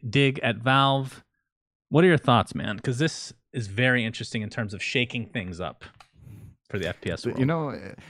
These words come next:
Speaker 2: the reason this is funny for me is that it reminds me of, I don't know if you ever saw this ad. I'm sure a lot of our listeners or viewers remember this ad. When League of Legends was announced, they had this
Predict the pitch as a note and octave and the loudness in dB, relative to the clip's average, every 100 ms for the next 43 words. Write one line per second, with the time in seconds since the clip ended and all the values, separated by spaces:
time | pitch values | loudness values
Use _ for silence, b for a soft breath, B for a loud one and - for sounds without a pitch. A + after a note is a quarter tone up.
0 | B _ C3 D3 G3 G3 F3 D#3+ D#3 C3+ | B _ 2 4 4 4 2 0 0 -2
1 | - - A#2+ C#3 B2+ C3+ C#3 C#3+ C3+ A#2 | -2 0 4 4 2 -2 2 2 2 0
2 | - A2+ G#2 A2 A2+ A2 A2 B2+ C3 D3+ | 0 0 0 0 2 2 2 2 0 -2
3 | C#3+ - A2+ G#2+ G#2 A#2 - - C3 F3 | -2 -2 0 0 -2 -6 -16 -4 0 2
4 | F3+ - D3 C3 B2+ B2 - A#2 A#2 A2 | 0 2 2 4 4 0 2 4 6 4
5 | - - G2+ F2+ F2 G2+ A2+ C3+ A2+ G#2+ | 0 0 0 0 0 -4 0 2 4 6
6 | G#2+ G2+ G2 F#2 G2 - F#2+ F2+ F#2 F#2 | 6 6 4 2 2 0 -2 0 0 2
7 | F#2 F2 - F#2 F#2 F#2 F2 F2 - F#2+ | 2 2 0 0 0 0 0 -4 -6 -6
8 | F2+ G2 A2+ A2 C#3+ C#3+ A#2 A#2 A2 G2+ | -4 0 2 4 2 2 4 4 4 0
9 | - F#2+ F2+ F2+ F#2+ F2 F2 - - - | 0 -2 0 0 0 0 -4 -12 -14 -14
10 | - _ _ _ _ _ _ _ _ A#2 | -20 _ _ _ _ _ _ _ _ 0
11 | A#2+ D3 C#3 | 2 2 0